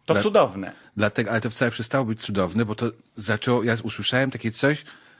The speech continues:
Speaker 2: że muszę się z panem bić po prostu.
Speaker 1: Tak, proszę pana, o wartości należy się bić.
Speaker 2: Ale tak fizycznie, wie pan.
Speaker 1: Proszę pana, czasami nie ma innej drogi, tak jak w tysiąc dziewięćset dwudziestym roku. No, musieliśmy się z ruskimi bić. To był agresor,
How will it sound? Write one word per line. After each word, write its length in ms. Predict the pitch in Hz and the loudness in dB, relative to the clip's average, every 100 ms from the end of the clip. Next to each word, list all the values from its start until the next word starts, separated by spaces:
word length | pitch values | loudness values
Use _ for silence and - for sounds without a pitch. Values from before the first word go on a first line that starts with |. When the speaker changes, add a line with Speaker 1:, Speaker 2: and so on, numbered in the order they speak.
| _ - | _ 0
Speaker 2:
że 220 | 107 120 | 2 4
muszę 260 | 131 - | 2 0
się 120 | 135 139 | -2 -2
z 60 | |
panem 400 | - 135 139 143 | 0 2 4 2
bić 360 | 156 220 - - | 2 0 0 -8
po 120 | 160 | -8
prostu. 420 | - - - - | -6 -8 -10 0
Speaker 1:
Tak, 360 | 127 240 233 - | 2 2 0 -6
proszę 280 | - - 151 | -4 -4 0
pana, 260 | 214 160 | 2 2
o 80 | 156 | 2
wartości 680 | 131 131 - 175 170 - 208 | 2 2 4 2 2 -4 -2
należy 360 | 160 117 127 | -2 -2 -4
się 160 | 139 214 | -8 -6
bić. 240 | 202 233 - | -4 -6 0
Speaker 2:
Ale 160 | 104 | 0
tak 160 | 98 101 | 2 -2
fizycznie, 540 | - 92 160 - - | -4 0 0 0 -6
wie 140 | 82 117 | -2 -2
pan. 260 | - 67 | -4 -10
Speaker 1:
Proszę 220 | - 175 233 | -6 -2 0
pana, 220 | 262 202 | 2 0
czasami 440 | - 180 214 220 | 0 0 0 0
nie 140 | 220 214 | -2 0
ma 120 | 208 | 0
innej 580 | 208 208 202 185 180 170 | 0 -4 -4 -4 -6 -4
drogi, 320 | 175 185 180 | 0 2 0
tak 160 | 196 175 | -4 -2
jak 120 | 180 | -2
w 60 | - | -4
tysiąc 300 | 175 180 160 | -6 -6 -4
dziewięćset 320 | 170 170 165 | -6 -6 -10
dwudziestym 520 | 156 151 151 - 226 | -12 -8 -8 -8 -8
roku. 300 | 269 - 110 | -8 -8 -8
No, 160 | 107 113 | -4 -4
musieliśmy 520 | 139 156 143 143 175 | -2 -2 -2 -6 -8
się 120 | 170 | -8
z 80 | 139 | -8
ruskimi 440 | 151 - 139 175 | -10 -6 -6 -4
bić. 340 | 220 220 - - | -4 -6 -8 -8
To 140 | 127 | -6
był 160 | 123 135 | -4 -4
agresor, 640 | 135 117 92 - 127 | -2 -2 -4 -2 -2